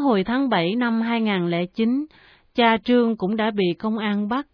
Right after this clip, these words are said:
rồi bị quản thúc tại một căn nhà gần một văn phòng của chính quyền. Nhưng cha đã phải chịu nhiều cuộc cải tạo và tẩy não, để buộc phải gia nhập Hội Công giáo yêu nước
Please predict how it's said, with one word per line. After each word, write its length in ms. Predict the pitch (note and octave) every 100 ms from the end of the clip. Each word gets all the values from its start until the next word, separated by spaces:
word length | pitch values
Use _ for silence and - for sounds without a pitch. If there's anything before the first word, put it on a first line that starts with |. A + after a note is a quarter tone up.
| _ _ _
rồi 260 | G#3+ G#3
bị 240 | F3+ F3+ F3+
quản 320 | F#3 F3 G3+
thúc 180 | B3+ D4 -
tại 160 | F#3
một 260 | F#3 F3+ -
căn 240 | A#3 A3+
nhà 280 | G#3+ G3+ F#3
gần 280 | E3 F3+ F3
một 200 | F3 E3
văn 240 | A3+ A3
phòng 340 | G3+ G3 F3+ E3+
của 200 | E3+ F3
chính 300 | F#3+ A3+ C4+
quyền. 300 | B3 G3 E3+ D#3 _ _ _ _ _ _ -
Nhưng 260 | A3 A3
cha 260 | F#3+ G#3 G#3
đã 140 | G3+
phải 220 | A3 F#3 F3+
chịu 200 | F#3+ F3
nhiều 280 | F#3+ G3+ F3+
cuộc 300 | - F3 -
cải 220 | F3 F3+ A3+
tạo 300 | F#3+ D#3+ F3
và 260 | F#3 F3+ E3+
tẩy 200 | E3 E3
não, 460 | A3+ F#3 D#3+ A3 C4 _ _ -
để 180 | F#3+ G#3
buộc 280 | G#3+ G3 -
phải 240 | F3+ F3+
gia 160 | A3 A3+
nhập 220 | G#3+ F#3 -
Hội 300 | F3 E3 E3+
Công 280 | G#3+ G#3+ G#3
giáo 220 | G#3 A#3+
yêu 280 | B3 A3 G3+
nước 340 | A3 C4+ D4+